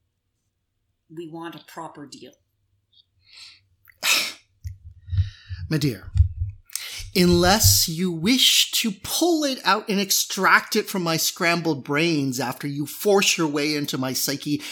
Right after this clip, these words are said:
Speaker 2: and rip out the innards, I'm afraid that you will have to go with what it is I offer.
Speaker 1: You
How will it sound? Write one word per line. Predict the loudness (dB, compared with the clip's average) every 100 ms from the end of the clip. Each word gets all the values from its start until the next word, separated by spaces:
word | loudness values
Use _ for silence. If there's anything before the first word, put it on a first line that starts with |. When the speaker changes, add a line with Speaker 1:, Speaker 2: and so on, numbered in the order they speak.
| -4
Speaker 2:
and | 0 0 4
rip | 4 4 0
out | -2 0 -2
the | -6 -4
innards, | -4 -4 -6 -10 -10 -10 -10 -16 _ _ _ _ -4
I'm | -2 -2
afraid | -4 -6 -6 -4 -6 -8 -14 -12
that | -8 -4
you | -4
will | -6
have | -8 -8 -10 -8
to | -10 -10 -12 _ _ _ _
go | -2 -2 0 -4 -6 -12 _ -8
with | -6 -6
what | -8 -6
it | -8
is | -8 -8
I | -8
offer. | -10 -10 -12 -16 -18 _ _ _ _ _ _ _ _ _ _ _ _ _ _ _ _ _ _ _ _ -18
Speaker 1:
You | -16